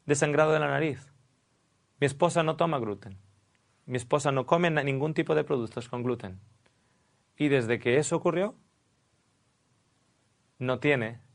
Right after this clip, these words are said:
más sangrado de nariz. Claro que tampoco toma productos lácteos y tampoco come carne. Pero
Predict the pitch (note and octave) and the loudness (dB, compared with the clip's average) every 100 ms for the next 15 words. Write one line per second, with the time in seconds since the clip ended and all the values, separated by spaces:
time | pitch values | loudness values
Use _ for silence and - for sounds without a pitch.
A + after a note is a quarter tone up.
0 | _ _ _ _ _ B2+ B2 B2+ C3 A#2+ | _ _ _ _ _ -2 0 0 0 0
1 | A#2 A2+ A2+ G#2+ B2+ A2 - _ _ _ | 0 0 -2 -4 -6 -6 -12 _ _ _
2 | _ _ _ _ _ _ _ _ _ _ | _ _ _ _ _ _ _ _ _ _
3 | _ _ _ _ _ _ _ _ _ _ | _ _ _ _ _ _ _ _ _ _
4 | _ _ - D#3+ A#2+ - A2 G#2 C#3 D3+ | _ _ 2 2 2 -2 -2 0 0 2
5 | D#3 C3+ A#2+ - _ _ C3+ B2 A#2+ A2 | 2 2 0 -6 _ _ 2 2 2 0
6 | C#3 C#3 G#2 F#2+ - _ _ _ _ _ | -2 -2 -10 -14 -18 _ _ _ _ _
7 | _ - B2 G#2 A#2+ A#2+ B2 G#2+ A#2+ G#2 | _ -8 -4 -2 0 0 -2 -2 -4 -4
8 | F#2 - _ _ _ _ _ _ _ _ | -10 -18 _ _ _ _ _ _ _ _
9 | _ _ _ _ _ _ _ _ - A#2+ | _ _ _ _ _ _ _ _ 0 2
10 | A#2 - | 4 0